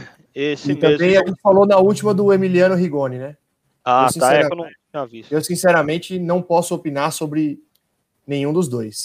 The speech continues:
Speaker 2: Não,
Speaker 1: Eu, o,
Speaker 2: não,
Speaker 1: esse Emiliano
Speaker 2: não
Speaker 1: foi o que
Speaker 2: conheço.
Speaker 1: jogou com o Benítez?
Speaker 2: Isso, jogou no Independiente.
Speaker 1: Naquele time,
Speaker 2: Eu sei
Speaker 1: é, que o técnico era o, o que saiu do Santos.
Speaker 2: Isso. Eu, sinceramente, não conheço nenhum dos dois, então,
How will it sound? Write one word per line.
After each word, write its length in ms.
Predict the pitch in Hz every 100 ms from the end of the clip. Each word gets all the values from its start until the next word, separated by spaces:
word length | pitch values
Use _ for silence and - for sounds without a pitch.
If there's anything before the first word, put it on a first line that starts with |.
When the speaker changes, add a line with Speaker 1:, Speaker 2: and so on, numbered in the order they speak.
| 120
Speaker 2:
Não, 200 | 120 120
Speaker 1:
Eu, 260 | 156 160
o, 60 | 180
Speaker 2:
não, 200 | 196 -
Speaker 1:
esse 160 | - 220
Emiliano 280 | 214 220
Speaker 2:
não 60 | 240
Speaker 1:
foi 80 | 170
o 40 | 139
que 60 |
Speaker 2:
conheço. 100 | 127
Speaker 1:
jogou 220 | - 180 175
com 100 | -
o 40 |
Benítez? 640 | 165 196 226 147 - - - _
Speaker 2:
Isso, 500 | 123 131 131 120 -
jogou 180 | 117 123
no 60 | 139
Independiente. 720 | 143 151 139 120 107 - _ _ -
Speaker 1:
Naquele 300 | 147 165 170
time, 160 | 131 135
Speaker 2:
Eu 40 |
sei 100 | 233
Speaker 1:
é, 40 |
que 100 | -
o 40 | 180
técnico 380 | 196 202 226 240
era 140 | 233
o, 420 | 220 202 156 135
o 40 | 151
que 100 | -
saiu 180 | 190 180
do 80 | 156
Santos. 480 | - 139 _ - _ _ _ _ _ _ _
Speaker 2:
Isso. 480 | 139 131 120 - - _ _ - - -
Eu, 80 | 151
sinceramente, 720 | 190 180 185 165 170 175 196
não 160 | 180 180
conheço 420 | 185 175 147 151
nenhum 140 | 143 151
dos 140 | 165
dois, 260 | 120 131 156
então, 400 | 147 139 156